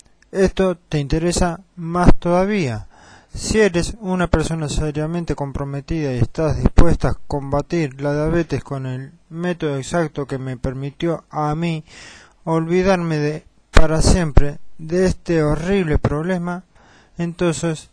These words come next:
te encantará saber que hay una solución extremadamente eficaz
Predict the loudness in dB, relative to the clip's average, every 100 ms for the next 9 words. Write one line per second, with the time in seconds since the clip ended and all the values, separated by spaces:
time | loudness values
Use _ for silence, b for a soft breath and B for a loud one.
0 | _ -4 -2 -2 -2 -2 -2 0 0 0
1 | -2 -4 -6 -6 -6 -10 _ b b b
2 | -2 0 0 0 -2 -4 -4 -6 -6 -8
3 | -6 -4 -2 -2 -2 -2 -2 -2 -4 -4
4 | -2 0 0 -4 -12